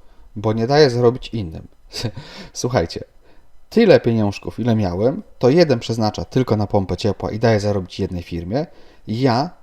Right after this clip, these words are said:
taką samą liczbę, e, środków przeznaczyłem na zakupy. Nie dałem zarobić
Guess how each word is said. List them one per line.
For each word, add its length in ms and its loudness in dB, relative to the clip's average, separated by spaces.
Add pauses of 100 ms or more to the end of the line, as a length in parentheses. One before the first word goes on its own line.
(140)
taką 260 0
samą 300 0
liczbę, 400 -8 (640)
e, 120 -8
środków 460 -4
przeznaczyłem 720 0 (360)
na 320 -2
zakupy. 680 -2 (540)
Nie 140 0
dałem 360 2
zarobić 640 0